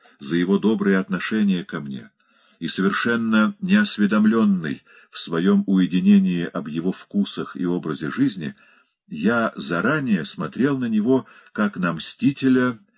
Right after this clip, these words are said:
за общество и за меня самого. Приложив тогда в последний раз руку к общественному договору, я в одном штрихе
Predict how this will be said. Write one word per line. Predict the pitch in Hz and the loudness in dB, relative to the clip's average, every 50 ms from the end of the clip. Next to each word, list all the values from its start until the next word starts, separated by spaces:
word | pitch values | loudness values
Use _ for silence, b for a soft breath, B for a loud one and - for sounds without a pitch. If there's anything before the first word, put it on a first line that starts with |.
| _ - | _ -16
за | - - - 73 69 | -14 -8 -6 -6 -8
общество | - - 95 104 143 139 - - - - - - - 107 107 107 110 101 | -6 -2 0 0 0 0 -2 -10 -10 -10 -10 -10 -8 -4 -2 -2 -2 -2
и | - - 101 101 | -2 0 0 0
за | 98 85 90 85 | 0 0 -4 -6
меня | 78 76 69 71 76 73 | -6 -6 -8 -8 -8 -8
самого. | - - - 73 67 67 64 58 57 55 52 _ _ _ _ _ _ _ _ _ _ _ _ _ _ _ _ _ _ _ _ _ _ _ _ _ _ _ _ _ _ _ _ _ _ _ _ _ _ _ _ _ _ _ _ _ _ _ _ _ _ _ _ _ _ _ _ | -8 -10 -10 -10 -12 -12 -12 -14 -16 -18 -20 _ _ _ _ _ _ _ _ _ _ _ _ _ _ _ _ _ _ _ _ _ _ _ _ _ _ _ _ _ _ _ _ _ _ _ _ _ _ _ _ _ _ _ _ _ _ _ _ _ _ _ _ _ _ _ _
Приложив | _ 82 85 80 85 90 98 165 196 196 - | _ -6 -4 -2 -2 -2 2 0 0 0 0
тогда | - 123 110 110 131 135 127 | -4 -4 -2 0 -2 -2 -2
в | - | -4
последний | - - - - - 127 127 107 98 85 76 | -6 -6 -6 -4 -2 -2 -2 0 -2 -4 -4
раз | 73 78 76 69 - - - | -2 -4 -4 -4 -6 -10 -10
руку | - 87 - 92 98 98 - 85 78 69 67 b b b b b | -10 -6 -2 -2 -2 -2 -2 -6 -6 -6 -8 b b b b b
к | - 95 | -8 -8
общественному | 85 - - - 101 90 - - - 80 73 69 69 67 69 65 | -8 -6 -6 -6 -6 -4 -6 -8 -8 -10 -10 -8 -8 -8 -8 -8
договору, | 64 73 65 73 69 67 85 117 147 151 160 147 _ _ _ _ _ _ _ _ _ _ _ _ _ _ _ _ _ _ | -8 -8 -6 -6 -4 -2 -2 -2 -2 -2 -6 -10 _ _ _ _ _ _ _ _ _ _ _ _ _ _ _ _ _ _
я | - 73 - - 156 180 196 180 - | -12 -4 -2 -2 0 2 0 0 -2
в | - 101 | -2 -4
одном | 113 110 98 - 160 170 143 | -4 -4 -2 -4 -4 -4 -6
штрихе | - - - 107 107 101 - - 160 175 175 165 | -8 -8 -2 0 0 0 0 -2 -2 -2 -2 -2